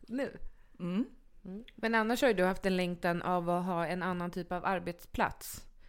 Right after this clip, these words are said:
Speaker 1: Mhm.
Speaker 3: För Angelica träffar ju inte jättemånga i, i sitt jobb just
Speaker 2: Nej.
Speaker 3: nu. <laughs> Så.
Speaker 1: Ja, det är bara om jag bokar in så här, ja, men den här personen som Bachelor Niklas. Honom
Speaker 3: Ja.
Speaker 1: vill jag träffa. Ja,
Speaker 3: Ja.
Speaker 1: men då bokar vi in så att han är
Speaker 3: Via
Speaker 1: med i
Speaker 3: jobbet.
Speaker 1: Tvillingpodden.
Speaker 3: Men du skulle
Speaker 2: Mm.
Speaker 3: mer vilja ha ett kontor där det kanske råkar gå förbi en,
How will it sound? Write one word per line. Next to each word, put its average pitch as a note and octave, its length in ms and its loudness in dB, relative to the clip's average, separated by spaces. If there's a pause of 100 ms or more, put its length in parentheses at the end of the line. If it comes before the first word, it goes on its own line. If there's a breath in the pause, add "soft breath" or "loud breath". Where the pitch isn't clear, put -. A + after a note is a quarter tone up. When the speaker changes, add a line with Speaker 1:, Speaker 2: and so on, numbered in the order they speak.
(160)
Speaker 1:
Mhm. G3+ 120 -2
Speaker 3:
För F#3+ 60 4
Angelica F#3+ 380 2
träffar G#3 300 0
ju A3+ 40 4
inte F3+ 140 0
jättemånga E3+ 600 -2 (420)
i, E3+ 520 -6
i - 160 -6
sitt D#3+ 220 -6
jobb D#3 280 -2 (140)
just F#3 280 4
Speaker 2:
Nej. G3 200 4 (280)
Speaker 3:
nu. F#4 80 4
<laughs> - 20 -2
Så. - 120 -2 (240)
Speaker 1:
Ja, A3+ 100 4
det A3+ 60 8
är - 40 8
bara B3 80 10
om A#3 80 6
jag A3 100 6
bokar G#3+ 420 6
in F3+ 320 4
så F3 100 -2
här, D3 240 2
ja, F#3 80 2
men F3+ 120 0
den F#3+ 100 0
här G3+ 160 6
personen E3+ 400 -4
som F#3 200 -2
Bachelor F3+ 380 0
Niklas. F3+ 540 -6 (580 soft breath)
Honom G#3+ 260 6
Speaker 3:
Ja. F#3+ 80 10
Speaker 1:
vill F3+ 140 6
jag D#3+ 160 4
träffa. F3 440 -2 (100)
Ja, - 240 -4
Speaker 3:
Ja. G#3+ 60 10
Speaker 1:
men G#3+ 100 10
då G#3+ 60 6
bokar F#3 320 2
vi D#3+ 80 2
in E3 140 -4
så - 80 -6
att E3 80 -4
han - 120 0
är - 40 2
Speaker 3:
Via F#3+ 160 8
Speaker 1:
med F#3 100 4
i G3+ 40 0
Speaker 3:
jobbet. G#3+ 220 4
Speaker 1:
Tvillingpodden. G#3 360 0
Speaker 3:
Men G3+ 120 0
du G3+ 80 2
skulle F3 140 2
Speaker 2:
Mm. A3 120 2
Speaker 3:
mer G3+ 120 4
vilja F3+ 160 2
ha F#3+ 100 4
ett F#3 100 -2
kontor F#3+ 440 -2
där E3 140 0
det D#3+ 180 -2
kanske F3 320 -2
råkar E3+ 280 -2
gå E3+ 140 -2
förbi F3+ 420 2
en, C#3+ 60 2